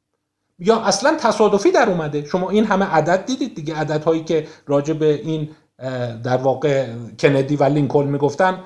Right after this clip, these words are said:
حالا شما یه بارم دادی این، اه، تعداد اونایی که با این دارو خوب شدن نسبت به طب کلاسیک مثلاً بیشتر در اومده. ولی فراموش نمی‌کنی که اون طرف یک عقبه چند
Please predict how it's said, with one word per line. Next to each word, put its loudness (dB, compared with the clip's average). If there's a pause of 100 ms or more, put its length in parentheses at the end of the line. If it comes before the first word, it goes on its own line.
(100)
حالا 0
شما -2
یه -2
بارم 0
دادی -2
این، -2
اه، -4
تعداد 2
اونایی 0
که -6
با -4
این 0
دارو 2
خوب -4
شدن -2
نسبت -4
به -6
طب -6
کلاسیک -6 (160)
مثلاً -4
بیشتر -2
در -8
اومده. -20 (380)
ولی 4
فراموش 2
نمی‌کنی 0
که -10
اون 0
طرف -6 (360)
یک -8
عقبه -4
چند -6